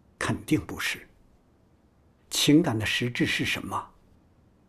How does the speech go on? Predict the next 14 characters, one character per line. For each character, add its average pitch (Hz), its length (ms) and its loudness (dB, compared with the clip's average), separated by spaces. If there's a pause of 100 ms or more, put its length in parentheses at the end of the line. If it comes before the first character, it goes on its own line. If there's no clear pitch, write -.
(100)
就 - 140 0
是 - 140 0
败 175 240 2
坏 - 120 -2
性 156 240 2
情 123 200 -2
的 135 100 -2
一 160 160 0
种。 - 160 -6 (1400)
情 143 300 4
感 123 120 2
的 123 80 0
表 - 280 0
现， - 360 -4